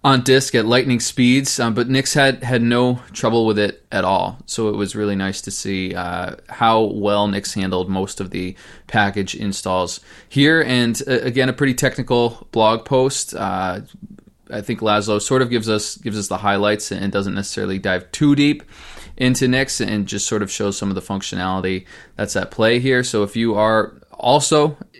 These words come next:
interested in the work that Bruno Rodriguez is doing and the work that Laszlo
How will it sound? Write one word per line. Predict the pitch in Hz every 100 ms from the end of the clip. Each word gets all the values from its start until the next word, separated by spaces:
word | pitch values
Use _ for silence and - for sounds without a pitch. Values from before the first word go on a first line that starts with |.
| - _ _
interested | 131 131 139 127 127 143 139
in | 123 110 104 101 98 98 101
the | 101
work | 104 101
that | 101 95
Bruno | 107 104 95
Rodriguez | 92 95 147 151 143
is | 143
doing | 143 147 147 143
and | 113
the |
work | 95 101
that | -
Laszlo | 98 113 135 127 143 139